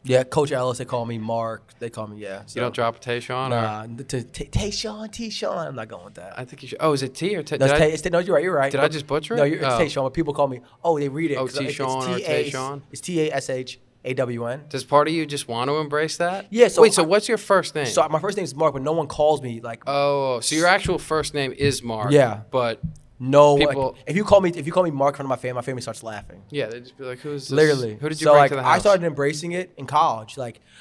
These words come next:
Speaker 1: and, like, you know, I don't know if you, uh, back in college where you had it, but on my, we have something called Solo at Stony Brook. You could change your preference or your name. So I changed my preference to Tayshaun.
Speaker 2: Mm-hmm.
Speaker 1: And it was like, my, when I said, when, when the teacher from the first day of school, my junior year,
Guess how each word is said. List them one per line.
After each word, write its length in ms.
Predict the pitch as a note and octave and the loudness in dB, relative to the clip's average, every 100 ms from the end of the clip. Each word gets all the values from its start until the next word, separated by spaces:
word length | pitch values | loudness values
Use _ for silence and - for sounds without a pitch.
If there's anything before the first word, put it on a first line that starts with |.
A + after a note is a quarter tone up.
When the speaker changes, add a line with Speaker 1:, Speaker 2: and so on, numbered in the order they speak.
| - _ | -20 _
Speaker 1:
and, 140 | D3+ C#3 | -2 0
like, 180 | C3 | 0
you 60 | C#3+ | 0
know, 240 | D3+ C#3+ | 4 4
I 140 | C#3 C3+ | 2 0
don't 80 | D3+ | -2
know 60 | C#3+ | -4
if 60 | |
you, 160 | C#3 C3+ | -8 -10
uh, 160 | C3 B2 _ - | -12 -16 _ -10
back 220 | B2 A#2+ | -10 -10
in 60 | |
college 240 | A#2 A#2 A#2 | -14 -14 -14
where 80 | A#2+ | -12
you 80 | |
had 100 | B2 | -12
it, 60 | A2+ | -12
but 180 | A#2 - - | -18 -20 -14
on 100 | B2 | -10
my, 360 | B2 A#2 A2 A2 | -8 -8 -8 -12
we 240 | A2+ - | -18 -18
have 100 | C3 | -16
something 180 | - B2+ | -16 -14
called 140 | A#2+ | -14
Solo 380 | - - D3 C3+ | -14 -4 -4 -4
at 120 | A2 | -8
Stony 280 | - C#3+ C#3 | -10 -8 -8
Brook. 260 | B2+ A#2+ - - - | -10 -14 -16 -20 -16
You 60 | E3 | -12
could 120 | D3 | -10
change 340 | - C#3 C3 | -6 -6 -8
your 80 | B2+ | -14
preference 640 | - - B2+ B2 G#2+ F#2+ | -16 -8 -8 -8 -16 -14
or 20 | |
your 120 | G#2 G#2 | -14 -12
name. 300 | G#2+ G2 A#2 | -14 -10 -4
So 120 | B2+ | -4
I 20 | |
changed 160 | C#3+ D3+ | -4 -6
my 80 | |
preference 320 | - C#3+ B2+ - | -6 -6 -8 -18
to 120 | - | -16
Tayshaun. 420 | A#2+ - D3+ B2+ B2+ | -12 -4 -4 -4 -4
Speaker 2:
Mm-hmm. 340 | C#3 C#3+ B2 - - - - - | -2 0 -2 -8 -20 -20 -20 -6
Speaker 1:
And 140 | D3 | -2
it 80 | C#3+ | 0
was 180 | C3+ A#2 | -2 -4
like, 320 | B2+ A#2 - _ B2 | -2 -4 -8 _ -6
my, 140 | B2+ | -4
when 240 | B2 C#3 C#3 | -4 -4 -6
I 100 | B2 | -6
said, 240 | - C#3+ | -10 -10
when, 240 | C3 B2 | -10 -12
when 80 | C3 | -14
the 60 | B2 | -14
teacher 300 | - D3 B2+ | -12 -10 -10
from 100 | - | -10
the 60 | A#2 | -12
first 180 | B2+ | -10
day 100 | A#2+ A#2 | -10 -12
of 40 | |
school, 440 | - D#3 D3+ B2+ A#2 | -10 -4 -4 -4 -8
my 100 | A#2 | -10
junior 260 | A#2+ A#2+ | -10 -10
year, 380 | C3 C3 A#2+ - | -6 -4 -4 -8